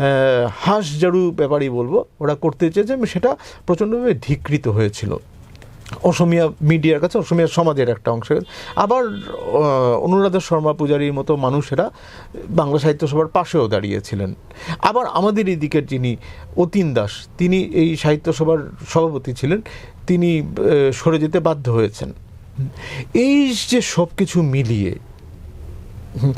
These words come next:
আজকে গতকাল যে অধিবেশনের, আহ, শুরু হয়েছে, সেখানে প্রশান্তকে যথাযোগ্য সম্মান দিয়ে মঞ্চে তোলা হয়েছে, তাকে সংবর্ধনা জানানো হয়েছে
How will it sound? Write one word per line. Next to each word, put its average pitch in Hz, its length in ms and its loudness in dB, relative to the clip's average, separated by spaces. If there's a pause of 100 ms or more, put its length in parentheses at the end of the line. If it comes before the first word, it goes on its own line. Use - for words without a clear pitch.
(220)
আজকে 190 640 2 (300)
গতকাল 180 420 2
যে 170 260 4
অধিবেশনের, 147 720 0
আহ, - 280 -14 (480)
শুরু 214 360 2
হয়েছে, 139 320 0 (280)
সেখানে 175 300 0
প্রশান্তকে 175 800 0 (560)
যথাযোগ্য 190 560 2
সম্মান 156 440 0
দিয়ে 156 140 4
মঞ্চে 147 340 0
তোলা 156 260 2
হয়েছে, 143 500 0 (140)
তাকে 131 220 -2
সংবর্ধনা 147 580 0
জানানো 143 380 0
হয়েছে 139 320 0